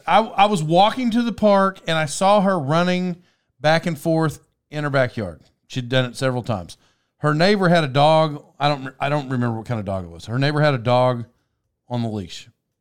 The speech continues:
And she would run. She wa-, she wasn't, like, totally outside of, uh, where the leash was at, but she'd kinda run and where, for her fun, she would run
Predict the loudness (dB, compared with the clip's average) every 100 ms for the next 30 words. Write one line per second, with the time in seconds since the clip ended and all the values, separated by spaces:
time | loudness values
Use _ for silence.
0 | _ _ _ _ _ _ _ _ _ -8
1 | -6 -4 -2 -4 -4 -2 2 2 2 0
2 | -4 _ _ _ _ _ _ _ _ _
3 | _ _ _ _ _ _ _ _ _ _
4 | _ _ _ _ _ _ _ _ _ _
5 | 2 2 2 2 2 2 0 0 4 4
6 | 4 2 2 2 0 2 6 6 4 0
7 | -6 _ _ _ _ _ -4 0 2 2
8 | 2 2 0 0 0 -2 -2 2 2 2
9 | -4 -6 -6 0 0 2 2 2 2 -4
10 | -4 -4 -4 -4 -2 -2 -6 _ _ _
11 | _ _ _ _ _ _ _ _ _ -16
12 | -8 2 4 6 4 4 4 4 4 2
13 | 0 -2 0 4 4 4